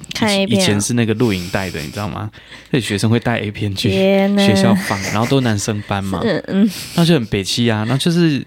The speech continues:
Speaker 1: 就，就很奇怪嘛，
Speaker 2: 嗯。
Speaker 1: 哦，就是那个状态。对，所以我一直觉得那个状态是不太好的，
Speaker 2: 对。
Speaker 1: 哦，所以好像如果说他本身他就比较少跟女生互动的，
Speaker 2: 嗯。
Speaker 1: 因为这样子的一个制度，所以让他们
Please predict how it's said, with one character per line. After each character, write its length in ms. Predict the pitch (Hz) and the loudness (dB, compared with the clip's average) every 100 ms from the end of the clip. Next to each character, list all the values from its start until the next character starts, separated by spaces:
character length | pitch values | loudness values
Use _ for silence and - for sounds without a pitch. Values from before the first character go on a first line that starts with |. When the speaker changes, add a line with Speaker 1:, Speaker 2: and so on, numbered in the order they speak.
| - | -8
Speaker 1:
就， 120 | 156 | -8
就 240 | 143 165 120 | 0 2 2
很 100 | 101 | 2
奇 220 | - 95 | -2 -2
怪 260 | 131 120 | 0 0
嘛， 140 | 92 92 | -2 -6
Speaker 2:
嗯。 80 | 185 | -6
Speaker 1:
哦， 120 | 87 104 | -6 -4
就 60 | |
是 80 | 104 | -4
那 60 | 101 | -4
个 80 | 104 | -6
状 260 | 98 95 | -6 -8
态。 180 | 95 - 120 - - - - - | -10 -12 -12 -16 -20 -20 -20 -14
对， 180 | - 113 | -6 -2
所 140 | 127 | 2
以 20 | |
我 140 | 180 127 | 2 2
一 20 | |
直 100 | 165 | 0
觉 200 | 156 123 | 0 2
得 200 | 127 110 | 2 2
那 140 | 101 131 | 0 -2
个 60 | |
状 160 | 110 113 | 0 0
态 100 | 110 | 0
是 80 | 104 | -2
不 100 | - | -4
太 180 | 98 | -4
好 160 | 90 - | -4 -10
的， 140 | - | -12
Speaker 2:
对。 140 | 113 120 | -10 -10
Speaker 1:
哦， 100 | - | -10
所 160 | 95 135 | -6 0
以 200 | 127 104 - - - | 0 -2 -10 -20 -16
好 100 | - | -8
像 400 | 110 160 147 117 87 - | -2 0 0 -2 -6 -6
如 160 | 123 | 0
果 100 | 143 | 0
说 140 | 110 131 | 2 0
他 80 | 127 | -2
本 200 | - 92 | -4 -6
身 300 | 95 123 117 | -4 -4 -4
他 140 | 113 113 | -6 -6
就 100 | 117 | -6
比 100 | 101 | -4
较 160 | 113 | -4
少 240 | 107 - 92 | -4 -6 -8
跟 160 | 101 | -8
女 80 | 95 | -8
生 160 | 90 98 | -8 -8
互 200 | 95 90 | -8 -10
动 200 | 92 - | -10 -12
的， 80 | - - - | -18 -20 -10
Speaker 2:
嗯。 140 | 190 | -6
Speaker 1:
因 100 | 120 | 0
为 100 | 123 | 0
这 140 | - | 0
样 100 | 113 | -4
子 120 | 98 92 | -4 -8
的 80 | |
一 20 | 95 | -10
个 80 | |
制 160 | 90 104 | -8 -8
度， 180 | 95 92 | -8 -8
所 160 | - | -8
以 120 | 90 87 | -10 -8
让 180 | 107 101 | -6 -6
他 140 | - | -6
们 180 | 98 | -8